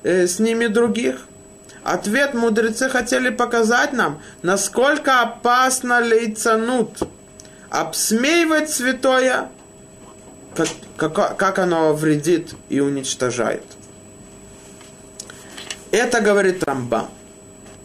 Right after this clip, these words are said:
Каждый человек должен знать, что есть там Творец. Знать,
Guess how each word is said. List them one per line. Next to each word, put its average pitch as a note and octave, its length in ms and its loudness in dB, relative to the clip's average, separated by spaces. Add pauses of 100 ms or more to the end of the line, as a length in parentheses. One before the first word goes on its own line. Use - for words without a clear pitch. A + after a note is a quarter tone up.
(140)
Каждый C4+ 540 2
человек A#3+ 580 2
должен A3+ 580 2
знать, G#3+ 840 2 (220)
что - 200 -4
есть D3 340 2
там B2+ 220 -2
Творец. A#2 600 -4 (520)
Знать, C4+ 720 0